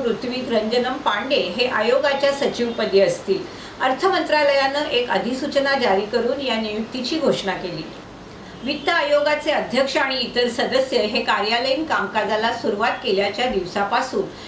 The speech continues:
एकतीस ऑक्टोबर दोन हजार पंचवीस किंवा वित्त आयोगाचा अहवाल सादर करण्याची तारीख यापैकी जे आधी असेल ते कालावधीसाठी नियुक्त करण्यात आले आहेत,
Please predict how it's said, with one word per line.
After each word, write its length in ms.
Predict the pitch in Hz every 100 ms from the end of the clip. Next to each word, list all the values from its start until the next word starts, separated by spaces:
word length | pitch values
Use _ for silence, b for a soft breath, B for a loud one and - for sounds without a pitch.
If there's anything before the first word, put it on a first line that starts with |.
| B B
एकतीस 380 | 262 254 349 359
ऑक्टोबर 440 | 320 - 320 311
दोन 280 | 294 262 269
हजार 320 | 262 226 226
पंचवीस 580 | 208 214 202 254 302 320
किंवा 280 | 254 240 170
वित्त 280 | 240 - -
आयोगाचा 600 | 302 233 233 233 226 240
अहवाल 460 | 220 202 233 262
सादर 360 | - 220 196 214
करण्याची 540 | 214 208 208 214 233
तारीख 800 | 226 226 262 240 - - - -
यापैकी 640 | 233 294 330 320 311 339 294
जे 120 | 285
आधी 380 | 233 202 202 285
असेल 500 | 269 285 285 285 240
ते 320 | 233 240 -
कालावधीसाठी 840 | 233 196 240 269 294 294 269 294
नियुक्त 440 | 277 220 233 262 294
करण्यात 400 | 233 196 214 -
आले 240 | 196 190
आहेत, 320 | 190 165 190